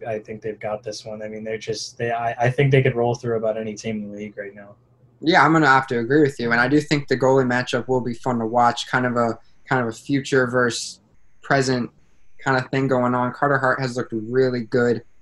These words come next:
Speaker 2: um, this season. We know last season with that hot start he started with, I think, what he started, like, fifteen and one or something like that. It
Speaker 1: Something
Speaker 2: was,
Speaker 1: up, you know, it's,
Speaker 2: it was
Speaker 1: yeah.
Speaker 2: something crazy, but Carter Hart definitely has a bright future, and, uh, I'm gonna have to agree with you and go with the Philadelphia Flyers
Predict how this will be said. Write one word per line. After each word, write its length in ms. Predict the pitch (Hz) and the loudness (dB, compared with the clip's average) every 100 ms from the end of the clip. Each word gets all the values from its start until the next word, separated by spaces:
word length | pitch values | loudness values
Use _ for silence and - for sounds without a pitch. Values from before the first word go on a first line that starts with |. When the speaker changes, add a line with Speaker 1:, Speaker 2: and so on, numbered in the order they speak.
| - - - 120 | -20 -20 -6 0
Speaker 2:
um, 220 | 120 120 | 2 4
this 220 | 135 - | 2 2
season. 520 | 135 127 123 117 107 90 | -2 -2 0 0 -2 -4
We 160 | 127 | -4
know 140 | 123 120 | 0 4
last 300 | 120 120 - | 4 4 0
season 280 | 123 120 | -4 -2
with 100 | 117 | -4
that 160 | 113 113 | 0 0
hot 260 | - 123 - | 2 0 0
start 320 | - 117 - | -2 -2 -2
he 180 | 131 123 | -8 -8
started 260 | - 120 117 | -2 0 2
with, 140 | 117 | 0
I 160 | 127 123 | -2 -4
think, 100 | - | -4
what 100 | 120 | -2
he 60 | 113 | -2
started, 260 | - 110 | 0 0
like, 220 | 110 110 | 0 -4
fifteen 480 | - - 117 - 127 | -6 -8 -8 -6 -4
and 120 | 117 | -2
one 200 | 113 120 | -4 -4
or 80 | 120 | -4
something 240 | 117 123 127 | -6 -8 -8
like 180 | 123 | -8
that. 300 | 127 127 127 - - - - - _ - | -4 -4 -4 -14 -20 -20 -20 -20 _ 0
It 160 | 131 | 4
Speaker 1:
Something 180 | 139 113 | 6 4
Speaker 2:
was, 80 | 107 | 0
Speaker 1:
up, 120 | 110 _ - | -6 _ -20
you 80 | - | -16
know, 60 | 104 | -14
it's, 280 | 104 - - | -14 -16 2
Speaker 2:
it 80 | 165 | 6
was 200 | 175 170 | 6 4
Speaker 1:
yeah. 20 | |
Speaker 2:
something 260 | 170 147 135 _ | 2 2 -2 _
crazy, 420 | 123 117 104 101 - - | 0 0 0 -8 -10 0
but 340 | 127 113 - | 2 2 -2
Carter 300 | - 156 165 151 | 0 2 4 4
Hart 220 | 143 135 | 2 2
definitely 280 | 131 - 127 | 0 0 -4
has 120 | 120 | -2
a 40 | |
bright 260 | 110 117 107 | 0 0 0
future, 640 | 123 117 120 113 113 123 - | -4 -6 -2 -2 -2 -8 -6
and, 260 | 117 113 | -4 0
uh, 140 | 113 113 | 0 2
I'm 120 | 135 | 2
gonna 100 | 139 | 4
have 120 | 135 - | 2 2
to 60 | |
agree 200 | 123 127 | 0 2
with 160 | 123 - | -2 -2
you 100 | 120 | -4
and 100 | 120 | 0
go 120 | 117 | 2
with 180 | 113 113 | 2 2
the 260 | 113 107 107 _ | 0 0 -2 _
Philadelphia 460 | 127 117 110 - 107 | -2 0 0 -2 -4
Flyers 600 | 117 117 113 110 - | 0 2 4 0 -2